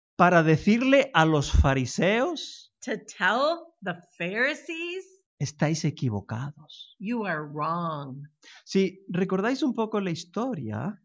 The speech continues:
Speaker 2: If you remember the story,
Speaker 1: cuando los padres fueron interrogados por los fariseos,
Speaker 2: when the parents were interrogated by the Pharisees,
Speaker 1: tenían tanto temor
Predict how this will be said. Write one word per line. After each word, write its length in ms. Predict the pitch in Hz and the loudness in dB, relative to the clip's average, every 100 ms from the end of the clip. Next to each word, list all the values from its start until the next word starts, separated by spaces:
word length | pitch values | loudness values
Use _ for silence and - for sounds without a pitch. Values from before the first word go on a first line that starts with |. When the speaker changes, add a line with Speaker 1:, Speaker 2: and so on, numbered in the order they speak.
| _ | _
Speaker 2:
If 180 | 202 202 | -16 -12
you 140 | 202 | -8
remember 480 | 285 320 311 302 262 | -6 -2 -2 -2 -4
the 60 | 185 | -8
story, 560 | 180 - 185 160 120 - _ _ _ _ _ | -14 -10 -8 -8 -10 -14 _ _ _ _ _
Speaker 1:
cuando 260 | 170 185 190 | 4 6 6
los 160 | 185 | 4
padres 360 | - 226 294 339 | 4 2 4 2
fueron 320 | 240 233 220 | 4 4 6
interrogados 880 | 202 180 180 156 147 165 202 202 196 | 6 6 6 6 6 6 6 2 0
por 340 | - 180 185 | -2 0 2
los 180 | 160 139 | 2 0
fariseos, 960 | - 196 277 - 160 127 113 202 - _ _ _ _ - | -2 -4 -4 -4 -2 -2 -2 -4 -8 _ _ _ _ -12
Speaker 2:
when 320 | 269 311 302 | -4 -2 0
the 160 | 302 302 - | -2 -4 -8
parents 480 | 285 285 233 170 - | -2 0 0 -4 -10
were 460 | 233 254 240 240 233 - | -8 -2 -2 -2 -6 -8
interrogated 1300 | 262 240 - 285 311 302 202 220 226 202 156 131 - | -6 -6 -8 -6 -4 -4 -4 -6 -4 -4 -6 -10 -4
by 240 | 214 240 262 | 2 2 2
the 100 | 240 247 | -6 -10
Pharisees, 880 | 220 208 190 160 - 160 135 - - | -6 -4 -4 -8 -14 -18 -18 -20 -6
Speaker 1:
tenían 480 | - 160 214 214 190 | 2 4 6 6 2
tanto 400 | - 247 320 381 | 2 2 4 2
temor 680 | 381 285 262 254 202 135 143 | 2 4 6 6 6 2 -4